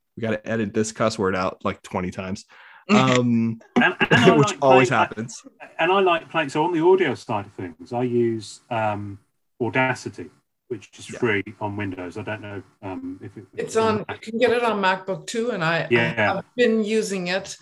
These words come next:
Speaker 3: Yeah, so I
Speaker 4: I
Speaker 3: use that for audio, and I'm, I've kind of been learning how to do it. I mean, Norrin does the, the main mix 'cause I'm useless at the, the adding the music and stuff, but then I, I'll always listen through to it on Audacity, add,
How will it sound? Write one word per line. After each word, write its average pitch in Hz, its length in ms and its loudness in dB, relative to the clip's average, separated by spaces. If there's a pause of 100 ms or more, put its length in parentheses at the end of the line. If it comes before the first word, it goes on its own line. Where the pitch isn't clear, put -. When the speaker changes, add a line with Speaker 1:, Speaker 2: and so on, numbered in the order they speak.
(240)
Speaker 3:
Yeah, 135 340 2
so - 200 2
I - 60 8
Speaker 4:
I - 60 10
Speaker 3:
use 180 200 2
that 147 200 -4
for 156 200 0
audio, 107 440 0
and 123 120 0
I'm, 135 180 2
I've 135 180 -6
kind 156 360 -2
of 139 120 -12
been 127 340 0
learning 120 440 0
how 110 220 -4
to 104 120 -14
do 131 160 2
it. 104 140 -4
I 107 60 -14
mean, 117 140 -4
Norrin 139 400 0
does 117 200 -8
the, 107 160 -6 (120)
the 110 80 -4
main 113 340 -2
mix 90 160 -12 (340)
'cause 104 140 -8
I'm 104 120 -4
useless 107 480 -6
at 104 80 -12
the, 104 140 -10
the 107 160 -10
adding 101 300 -6
the 98 40 -12
music 117 380 -2
and 90 100 -18
stuff, 90 300 -16
but 104 120 -16
then 117 200 -4
I, 117 180 -8 (320)
I'll 123 200 2
always 131 260 4
listen 123 320 -2
through 123 240 2
to - 160 -12
it 98 80 -12
on 101 100 -16
Audacity, 98 580 -14 (120)
add, 120 100 -6